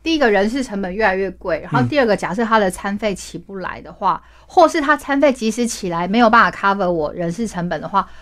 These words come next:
Speaker 1: 我们也会适时的退场。
Speaker 2: 就没有外派的厨师就对。
Speaker 1: 对，我们就会适时退场这样子。
Speaker 2: 嗯。
Speaker 1: 因为很多东西，像以前，以前我相信所有的团膳业者应该都是一样，就是觉得说，啊，只要客户单位的量很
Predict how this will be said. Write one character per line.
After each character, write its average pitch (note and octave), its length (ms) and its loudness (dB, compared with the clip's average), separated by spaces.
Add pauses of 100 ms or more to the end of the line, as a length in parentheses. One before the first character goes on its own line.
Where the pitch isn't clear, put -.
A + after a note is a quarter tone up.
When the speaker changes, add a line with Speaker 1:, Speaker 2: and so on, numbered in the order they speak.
(200)
Speaker 1:
我 G#3 120 -4
们 A3 160 2
也 F3+ 140 2
会 G#3+ 380 2
适 - 240 -8
时 D#3+ 180 -10
的 E3+ 140 -10
退 E3 200 -10
场。 - 20 -6
Speaker 2:
就 F#3 140 6
没 F3+ 60 8
有 E3 100 6
外 E3 160 6
派 D#3 220 -2
的 C3 180 0 (220)
厨 C3+ 220 -4
师 - 180 -6
就 B2+ 140 -6
对。 A#2 160 -8
Speaker 1:
对， B3 180 6
我 G#3 140 6
们 G#3 120 2
就 B3+ 120 4
会 C4+ 100 6
适 C4+ 240 -2
时 F#3 180 -4
退 G3+ 240 0
场 D#3 300 -8
这 E3+ 80 -6
样 D#3+ 200 0
子。 - 220 -14 (200)
Speaker 2:
嗯。 C3+ 200 -2 (280)
Speaker 1:
因 D4 100 0
为 E4+ 140 6
很 G3 200 -2
多 A#3 140 0
东 B3 160 4
西， B3 220 -6
像 D4+ 200 -2
以 F3 160 -4
前， E3+ 400 -6 (140)
以 F#3+ 140 -2
前 G3 360 -4
我 F#3 160 -2
相 B3 240 2
信 C4 140 4
所 A#3 200 -4
有 F3 60 -2
的 E3 120 -8
团 F3 260 -8
膳 G#3+ 180 -2
业 G#3 160 0
者 F3 140 -10
应 G3 100 -14
该 G#3 140 -6
都 G3+ 140 -4
是 A3+ 120 -10
一 F3 200 -6
样， F#3 200 -6
就 A#3 140 -6
是 A#3 140 0
觉 F#3+ 160 -2
得 F3+ 40 -2
说， G3 200 -4
啊， G#3+ 260 0
只 F3 200 -10
要 G#3+ 300 4 (380)
客 C4 180 0
户 B3 140 4
单 A3 180 2
位 A3+ 140 4
的 F#3 80 0
量 G3 320 0
很 D#3+ 180 -6